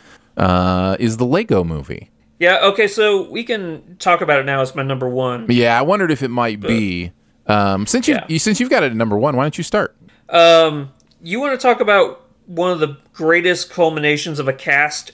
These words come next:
Speaker 2: ever?
Speaker 1: Yeah.
Speaker 2: It's crazy to think that the Lego Movie might actually be <laughs> in that list, but Will Ferrell, Chris Pratt, Elizabeth Banks, Will Arnett, Alison Brie,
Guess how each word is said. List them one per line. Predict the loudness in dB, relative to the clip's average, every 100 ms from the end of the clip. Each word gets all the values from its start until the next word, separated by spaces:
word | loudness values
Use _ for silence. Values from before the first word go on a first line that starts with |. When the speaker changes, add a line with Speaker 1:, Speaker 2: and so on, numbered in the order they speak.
| -4
Speaker 2:
ever? | -2 -2 -2 -4 -10 _ _ -4
Speaker 1:
Yeah. | 0 0 0
Speaker 2:
It's | -4 -4
crazy | -4 0 0 0
to | -2
think | 0 0
that | -2 0
the | 0
Lego | 2 2 2
Movie | 0 -2 -4
might | 0 0 2
actually | 0 -2 -2 -2
be | -2 -4 -6 -4 -4 -6 -10 _
<laughs> | -16 -2
in | -2 0
that | 0 2
list, | 2 2 0 0
but | 2 2 -4 -18 _ _
Will | 0 4 4 4
Ferrell, | 0 2 4 4 2
Chris | 0 0 0 -2
Pratt, | -2 2 4 4 0
Elizabeth | 0 0 -2 -6 0
Banks, | 2 2 0 -8
Will | 0 4 4 4
Arnett, | 2 2 2 0 2 2
Alison | 2 2 0 -2 -12
Brie, | -6 -2 -2 -2 -2 -6